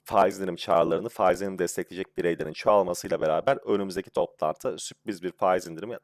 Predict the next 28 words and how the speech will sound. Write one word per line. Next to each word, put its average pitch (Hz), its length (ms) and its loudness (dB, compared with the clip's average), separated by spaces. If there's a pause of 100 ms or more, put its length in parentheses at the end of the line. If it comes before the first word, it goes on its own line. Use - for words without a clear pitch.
daha 95 160 0
doğrusu 76 220 -6
çok - 240 -8
da - 40 -16
sürpriz - 300 -8
olmayan 90 340 0
bir - 60 -8
faiz 95 320 4
indirimi 98 280 -10
görebiliriz. 95 520 -2 (420)
Sadece 156 400 6
yılın 120 280 2
kalanında 123 340 -2
üç - 180 -6
tane 113 200 2
fa-, - 360 -2
faiz 98 340 2
toplantımız 101 600 -2
kaldı. 85 340 2
On 98 280 -2
yedi 92 260 -2
Eylül, 92 300 -2
yirmi 90 240 -6
dokuz 92 220 -8
Ekim 90 260 -8
ve - 40 0
on 104 220 0
Aralık'ta. 95 540 0